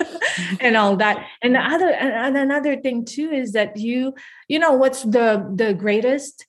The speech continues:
antidote in rebellion against fear? It's really being kind,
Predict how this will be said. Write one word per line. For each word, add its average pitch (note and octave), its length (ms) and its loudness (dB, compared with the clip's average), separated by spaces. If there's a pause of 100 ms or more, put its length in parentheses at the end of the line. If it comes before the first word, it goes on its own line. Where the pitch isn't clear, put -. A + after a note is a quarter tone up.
(120)
antidote A3 480 0
in G#3+ 100 2
rebellion F#3 560 2
against F#3 480 -2
fear? F3+ 260 0
It's G#3 200 -4
really D4+ 360 0
being A#3+ 480 0
kind, G3 560 -2